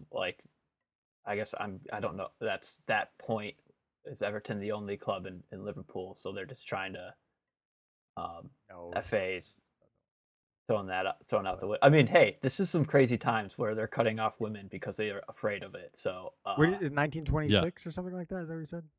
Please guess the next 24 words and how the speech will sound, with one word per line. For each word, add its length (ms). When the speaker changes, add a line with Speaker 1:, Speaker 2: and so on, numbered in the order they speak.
Speaker 3:
Uh, 1300
I 100
can 120
check 260
it 100
now 160
that 100
I'm 160
pulling 320
up 120
the, 280
the 80
Googles. 360
Uh, 340
looks 240
like 360
Speaker 1:
Like, 120
don't 160
wanna 160
rival 340
Liverpool 400
or 340
Speaker 3:
nineteen 340
Speaker 1:
Everton. 320